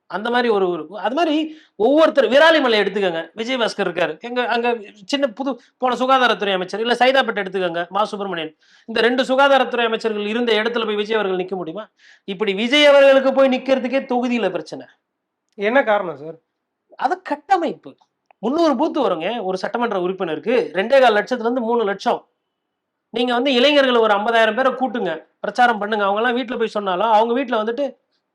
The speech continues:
Speaker 1: "நான் சொல்லினே இருக்கிறேன், நீ போய் வந்து ஆயிரம் ரூபாய் நின்னு போச்சு வீட்டம்மாக்கு வர்றது,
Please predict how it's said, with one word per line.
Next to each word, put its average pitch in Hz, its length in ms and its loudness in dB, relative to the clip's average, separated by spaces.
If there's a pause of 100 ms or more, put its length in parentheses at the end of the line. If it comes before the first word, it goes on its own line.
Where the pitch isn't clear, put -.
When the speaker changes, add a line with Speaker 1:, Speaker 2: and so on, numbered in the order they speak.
(380)
Speaker 1:
"நான் 247 460 -2
சொல்லினே 302 440 0
இருக்கிறேன், 269 500 0
நீ 262 120 -4 (100)
போய் 269 320 0
வந்து 254 400 -2
ஆயிரம் 277 320 6
ரூபாய் 277 140 4
நின்னு 262 180 -2
போச்சு 240 300 -4 (540)
வீட்டம்மாக்கு 226 480 -2
வர்றது, 214 340 0